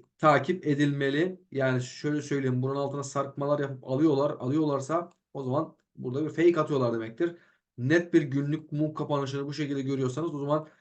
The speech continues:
yukarı yönlü dönüşlerde, retestlerde tekrar dönüş görüyorsak o zaman satışla ilgili stratejiler devreye sokulabilir arkadaşlar. Bunu da kısa vade analizi olarak söyleyelim. Yukarıda direnç bölgemiz neresi? İki bin yüz seksen ile iki bin yüz doksan beş arası arkadaşlar.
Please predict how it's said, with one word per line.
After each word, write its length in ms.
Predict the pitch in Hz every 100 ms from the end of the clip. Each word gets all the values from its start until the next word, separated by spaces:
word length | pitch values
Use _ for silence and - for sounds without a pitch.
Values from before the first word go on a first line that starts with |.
| _ -
yukarı 260 | 120 143
yönlü 240 | 170 143 131
dönüşlerde, 560 | 127 127 - 135 143
retestlerde 800 | 156 156 143 131 131 123 131 165 -
tekrar 320 | 175 - 131
dönüş 220 | 123 123
görüyorsak 380 | 117 113 143 185
o 40 |
zaman 120 | 143 165
satışla 440 | 160 127 - 117
ilgili 200 | 101 92
stratejiler 560 | - 147 127 117 101 120
devreye 380 | 139 139 180 185 - _
sokulabilir 720 | - 135 123 151 180 147 151
arkadaşlar. 680 | 160 131 127 120 120 160 170 - _
Bunu 240 | 139 135 127
da 200 | 147 151
kısa 280 | 127 135
vade 220 | 120 113 147
analizi 320 | 135 123 113
olarak 260 | 110 151
söyleyelim. 420 | - 131 113 98 - - - -
Yukarıda 480 | 175 190 247 247 240
direnç 320 | 220 233 226
bölgemiz 400 | 226 214 208 196
neresi? 320 | 214 180 196
İki 220 | 175 -
bin 60 | 196 180
yüz 200 | 175 180
seksen 380 | 175 175 202 196
ile 300 | 131 175 -
iki 240 | 120 -
bin 300 | 127 156 - _ _ _ -
yüz 460 | 120 131 151 151
doksan 480 | 135 127 - 139 135
beş 180 | 151 -
arası 280 | 117 104 101
arkadaşlar. 520 | 95 92 - - -